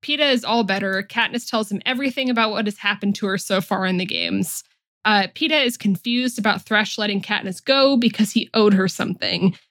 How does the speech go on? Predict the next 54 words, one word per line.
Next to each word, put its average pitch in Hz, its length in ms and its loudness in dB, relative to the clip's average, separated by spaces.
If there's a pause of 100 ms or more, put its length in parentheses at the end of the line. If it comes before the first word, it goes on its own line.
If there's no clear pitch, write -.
(220)
Um, 190 640 0
Katniss 233 360 -4
snaps 208 480 -2
that 220 120 -2
he 220 100 2
wouldn't 233 360 2
understand 196 600 0
and 185 100 -2
tells 214 280 0
him 196 100 2
she - 200 -2
has 190 180 -6
never 226 300 4
stopped - 340 -2
owing 190 260 0
him 190 220 2
for 190 140 -2
the 185 80 -2
bread 196 440 -2
when 190 120 -4
they 185 120 -4
were 180 140 -4
kids. - 640 -6 (520)
Uh, 196 320 4
they 202 120 -2
have 214 200 2
a 202 60 4
little 185 600 2 (140)
back 214 240 0
and 196 120 0
forth 190 260 -4
about 196 260 -6
that. 302 300 0 (120)
Um, 202 300 -2
they 214 100 -2
eat 247 340 -4
and 196 120 -6
hang 226 240 0
out 220 260 2
and 196 160 -2
talk 226 240 2
about 214 280 2
the 208 60 2
big 185 220 -2
field 233 400 4
and 202 100 6
the 190 140 -2
arena 269 300 4
and 226 240 2
how 185 140 -4
Thresh 254 360 0
is 247 140 0
in 240 160 4
there. 240 400 4